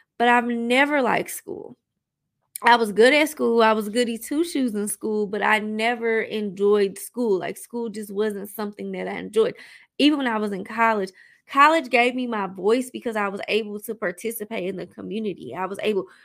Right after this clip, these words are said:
but, like, to actually do schoolwork and to actually, like, learn, like, it just wasn't my style. It wasn't my thing. Um, I don't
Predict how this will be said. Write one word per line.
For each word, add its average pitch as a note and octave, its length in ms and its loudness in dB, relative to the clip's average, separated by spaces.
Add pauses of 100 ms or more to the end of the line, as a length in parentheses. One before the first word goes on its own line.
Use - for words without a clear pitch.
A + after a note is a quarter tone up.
(160)
but, A3+ 100 -2
like, G#3+ 220 0
to - 160 -4
actually B3+ 460 0
do G3+ 180 -6
schoolwork C#4 800 0
and G#3 140 -6
to - 200 -6
actually, A3 480 -2
like, F#3 440 -2 (320)
learn, C4+ 560 2
like, G#3+ 320 0
it A#3+ 160 2
just A#3+ 200 0
wasn't G#3 440 -2
my G3 180 -4
style. G#3 560 0
It F#3+ 140 2
wasn't G3+ 500 -2
my F#3 300 -4 (100)
thing. G#3 400 -2 (480)
Um, F#3+ 580 -2 (140)
I A3 300 2 (260)
don't C4 300 6